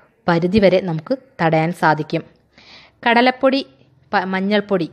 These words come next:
എന്നിവ പച്ചവെള്ളത്തിൽ ചേ-, ചാലിച്ച് രോമവളർച്ചയുള്ള സ്ഥലത്ത് കട്ടിയിൽ പുരട്ടി ഒരു മണിക്കൂറിന് ശേഷം തുടച്ചു കളയുക. ഇത് രോമം വളരുന്ന ദിശയിൽ നിന്ന് എതിർഭാഗത്തേക്ക് തുടയ്ക്കുക. രോമം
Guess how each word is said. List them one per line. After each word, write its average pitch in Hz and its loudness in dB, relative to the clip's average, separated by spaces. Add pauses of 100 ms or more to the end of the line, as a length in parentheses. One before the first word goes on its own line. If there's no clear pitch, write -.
എന്നിവ 196 -4
പച്ചവെള്ളത്തിൽ 196 -2 (680)
ചേ-, 170 0
ചാലിച്ച് 175 0 (340)
രോമവളർച്ചയുള്ള 196 0
സ്ഥലത്ത് 156 -2
കട്ടിയിൽ 196 0
പുരട്ടി 160 -6 (440)
ഒരു 220 6
മണിക്കൂറിന് 196 0
ശേഷം 185 -2 (140)
തുടച്ചു 175 2
കളയുക. 151 0 (760)
ഇത് 185 -2 (140)
രോമം 180 -2
വളരുന്ന 180 2
ദിശയിൽ 180 -4
നിന്ന് 170 -6
എതിർഭാഗത്തേക്ക് 170 -4 (540)
തുടയ്ക്കുക. 170 -4 (680)
രോമം 202 2